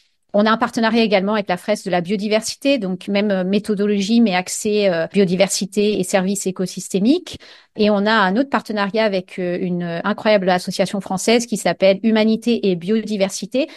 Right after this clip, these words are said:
et donc qui fait le lien entre l'importance de la biodiversité, de la nature et de l'humanité,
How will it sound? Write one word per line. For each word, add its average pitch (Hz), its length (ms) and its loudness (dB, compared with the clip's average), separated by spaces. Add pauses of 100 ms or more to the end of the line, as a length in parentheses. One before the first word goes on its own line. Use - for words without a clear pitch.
(180)
et 202 100 2
donc 233 160 4
qui 233 100 2
fait 262 160 4
le 226 100 6
lien 226 280 4
entre 208 380 0
l'importance 226 560 -2
de 202 60 -2
la 180 140 0
biodiversité, 202 640 -2
de 202 60 -6
la 190 120 0
nature 185 500 -2 (360)
et 262 140 4
de 190 140 0
l'humanité, 214 720 0